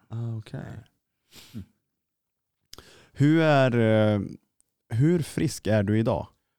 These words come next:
Speaker 1: Om man, eh, liksom får se det så, bara allmänt.
Speaker 2: Ja, jag är nog, jag är frisk. Det, det är väl synen som har försämrats lite grann.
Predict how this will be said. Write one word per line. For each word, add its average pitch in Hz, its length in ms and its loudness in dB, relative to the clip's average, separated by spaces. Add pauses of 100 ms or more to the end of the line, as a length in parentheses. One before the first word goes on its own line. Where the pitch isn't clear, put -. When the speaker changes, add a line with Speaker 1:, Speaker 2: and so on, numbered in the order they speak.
(1300)
Speaker 1:
Om 98 180 -2
man, 90 360 -2
eh, 87 200 -4 (920)
liksom 95 280 -8
får 95 120 -10
se 90 160 -10
det 87 100 -8
så, - 200 -10
bara 90 200 -8
allmänt. 98 500 -8 (1200)
Speaker 2:
Ja, 156 320 -6
jag 151 140 -2
är 147 60 -2
nog, 139 200 -6 (420)
jag 151 140 -8
är 127 160 -8
frisk. - 580 -12 (540)
Det, 127 380 -12 (200)
det 127 140 -12
är 147 40 -6
väl 143 100 -4
synen 127 440 -8
som 107 160 -16
har 101 280 -14 (920)
försämrats 107 760 -14
lite 107 220 -20
grann. 104 180 -20